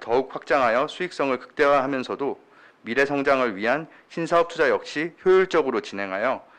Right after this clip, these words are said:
이익의 성장을 지속해 나갈 계획입니다. 삼 번 질문은 고객 기업의 구성입니다. 원티드 랩의 고객 기반은 현재 가장 큰 고객이 전체 매출액의 일 점 사 퍼센트만을 차지할 정도로 잘 분산되어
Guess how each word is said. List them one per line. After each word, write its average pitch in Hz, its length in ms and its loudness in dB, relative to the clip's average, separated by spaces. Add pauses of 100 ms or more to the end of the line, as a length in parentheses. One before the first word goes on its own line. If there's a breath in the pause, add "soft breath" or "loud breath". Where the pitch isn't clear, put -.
(360 loud breath)
이익의 127 340 -2
성장을 131 400 0
지속해 127 340 -6
나갈 90 460 -4
계획입니다. 90 600 -10 (2500 loud breath)
삼 185 220 -2
번 196 160 4
질문은 147 460 0
고객 160 320 -2
기업의 143 340 0
구성입니다. 101 800 -4 (800 soft breath)
원티드 135 340 -4
랩의 151 220 2
고객 131 280 -2
기반은 120 480 0
현재 160 240 -2
가장 160 380 0
큰 185 160 -4
고객이 117 640 -4
전체 104 340 -8
매출액의 104 680 -4
일 170 120 -4
점 185 160 0
사 175 140 0
퍼센트만을 151 600 -2
차지할 117 400 -2
정도로 98 480 -6
잘 110 240 -2
분산되어 98 760 -6